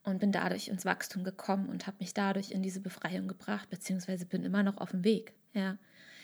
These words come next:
Das heißt, Trigger auch einfach mal als etwas zu nehmen, was, ähm, dir ja nur im Prinzip was aufzeigt, was du nach innen nehmen darfst.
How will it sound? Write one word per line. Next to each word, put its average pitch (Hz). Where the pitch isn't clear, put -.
Das -
heißt, 196
Trigger 226
auch -
einfach 214
mal 202
als 202
etwas -
zu 196
nehmen, 214
was, 185
ähm, 185
dir 208
ja 196
nur 202
im 165
Prinzip 196
was 180
aufzeigt, 180
was 175
du 190
nach 175
innen 220
nehmen 185
darfst. -